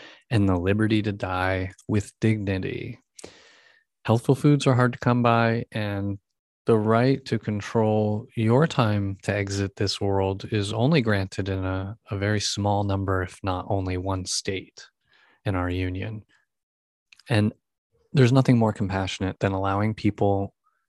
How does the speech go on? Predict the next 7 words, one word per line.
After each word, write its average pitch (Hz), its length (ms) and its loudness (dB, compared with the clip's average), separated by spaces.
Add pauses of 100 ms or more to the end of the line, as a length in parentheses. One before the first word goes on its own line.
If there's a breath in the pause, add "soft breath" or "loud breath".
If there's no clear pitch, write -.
(420)
the 117 60 -6
freedom, 117 600 4
liberty, 107 440 0
and 92 220 -6
dignity 95 680 -2
to - 120 -4
decide 92 880 -4